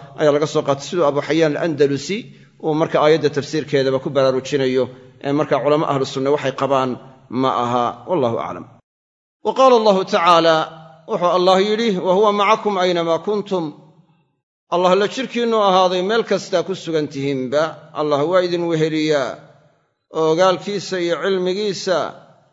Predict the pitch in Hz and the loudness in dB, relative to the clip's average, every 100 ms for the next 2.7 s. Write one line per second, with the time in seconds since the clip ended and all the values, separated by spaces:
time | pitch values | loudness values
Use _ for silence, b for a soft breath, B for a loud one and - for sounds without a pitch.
0 | _ _ _ 147 165 175 180 185 175 165 | _ _ _ -4 0 2 0 0 2 2
1 | 175 185 170 170 190 208 180 160 170 170 | 0 0 0 0 0 0 -2 -6 -4 -4
2 | 165 160 180 165 156 - 160 | -4 -4 -4 -4 -6 -2 0